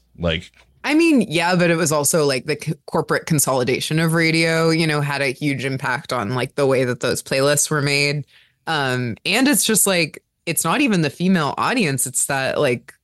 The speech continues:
Speaker 2: these radio programmers assume that women wanna hear men, you know, and that's actually been, like, conventional wisdom for decades, you know, but it was just sort of, like, the flood of successful women in the nineties was, like, kind of a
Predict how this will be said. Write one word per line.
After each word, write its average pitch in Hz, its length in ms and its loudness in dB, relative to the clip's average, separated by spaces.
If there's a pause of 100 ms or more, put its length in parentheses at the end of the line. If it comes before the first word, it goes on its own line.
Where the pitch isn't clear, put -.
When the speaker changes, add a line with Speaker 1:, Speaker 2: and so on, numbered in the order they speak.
Speaker 2:
these 147 380 0
radio 156 260 2
programmers 143 640 0
assume 156 420 2
that 147 140 0
women 147 300 0
wanna 147 160 0
hear 147 160 0
men, 131 560 -2
you 165 120 -2
know, 170 120 2
and 165 100 2
that's 165 160 0
actually 160 300 -2
been, 160 180 0
like, 151 160 0
conventional 147 520 -2
wisdom 135 360 0
for 127 140 -2
decades, 127 680 -2
you 139 80 0
know, 131 160 -2 (380)
but 143 160 -2
it 127 100 2
was 143 180 2
just - 180 0
sort - 180 0
of, 127 140 -6
like, 120 520 -4
the 131 560 0 (320)
flood 190 400 2
of 147 260 0
successful 160 460 -2
women 151 220 0
in 143 100 0
the 135 60 -2
nineties 139 500 0
was, 143 140 -2
like, 143 180 -2
kind 147 200 -4
of 139 120 -2
a 131 240 0